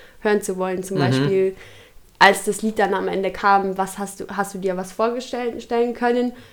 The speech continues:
Speaker 1: Warst du abgelenkt dadurch, dass du die Leute noch mal gesehen hast? Also zum Verständnis, in dem Film ist es ja so, dass man am Ende, wenn man die Auflösung bekommt und das Lied
Speaker 2: Mhm.
Speaker 1: kommt, sieht man ja noch mal alle sechzehn Leute
Speaker 2: Mhm.
Speaker 1: s-, äh, synchron,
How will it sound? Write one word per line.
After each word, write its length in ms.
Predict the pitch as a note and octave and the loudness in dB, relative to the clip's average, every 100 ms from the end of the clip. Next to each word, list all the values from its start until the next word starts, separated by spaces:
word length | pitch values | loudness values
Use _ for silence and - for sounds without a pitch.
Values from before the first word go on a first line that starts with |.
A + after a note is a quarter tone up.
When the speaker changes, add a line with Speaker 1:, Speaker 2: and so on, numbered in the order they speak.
| - | -2
Speaker 1:
Warst 200 | G3+ G3 | 2 2
du 140 | A3 G3+ | 0 -2
abgelenkt 580 | G3 A3 - A3+ G#3+ A3 | -2 -4 0 2 2 2
dadurch, 260 | G#3 G3+ G#3+ | 0 0 -2
dass 200 | G3 F#3+ | -4 -6
du 80 | F#3+ | -10
die 100 | F#3 | -4
Leute 340 | F#3 G#3 G#3+ | 0 2 0
noch 160 | G3 G3 | -4 -6
mal 140 | F#3 | -8
gesehen 320 | F#3 G3 A#3 | -4 0 0
hast? 160 | A#3 A3+ | -2 -6
Also 220 | F#3 F#3 | -6 -6
zum 180 | F3+ F#3 | -8 -14
Verständnis, 640 | - G3+ F#3 G3 G3 F#3+ - - - | -10 -10 -6 -4 -4 -6 -8 -8 -8
in 160 | - F#3+ | -4 -2
dem 180 | F#3 F#3 | -2 0
Film 220 | G#3+ G#3+ | 2 2
ist 140 | G3+ | 0
es 80 | G#3 | -4
ja 100 | G3 | -6
so, 120 | F#3 | -6
dass 200 | F#3 F#3 | -8 -6
man 140 | F#3+ F#3 | -4 -4
am 100 | - | -4
Ende, 300 | - A#3 G#3+ | 0 0 0
wenn 100 | G#3 | 0
man 220 | G3 F#3+ - - | 0 -2 -6 -6
die 120 | F#3+ | 0
Auflösung 640 | E3 B3+ B3+ C4+ C#4 C#4+ | 2 2 0 -2 0 0
bekommt 460 | C#4 - C4+ D4+ D4+ - | -2 -4 -2 -2 -4 -6
und 80 | |
das 140 | G#3+ - | -6 -4
Lied 140 | G#3+ C3 | -2 0
Speaker 2:
Mhm. 40 | |
Speaker 1:
kommt, 200 | D3 A3 - - - - - | 0 -2 -8 -20 -20 -20 -6
sieht 240 | - A3+ | -2 0
man 160 | A3 G#3+ | 2 2
ja 100 | F#3+ | 2
noch 200 | G3 - | -2 -4
mal 180 | F#3 | -2
alle 180 | F3+ F#3+ | 0 0
sechzehn 340 | F#3 F#3+ - F3+ | 0 -4 -4 -6
Leute 380 | F3 F3+ F#3 F#3+ - - | -4 -4 -4 -6 -8 -16
Speaker 2:
Mhm. 320 | - C3 C#3+ C#3+ - - - - _ - - | -4 -2 -2 -4 -10 -20 -20 -20 _ -20 -16
Speaker 1:
s-, 240 | - - | -14 -12
äh, 140 | - G3+ | 0 8
synchron, 680 | G#3 A3 A3 G#3+ G3+ G3+ | 10 8 8 8 8 6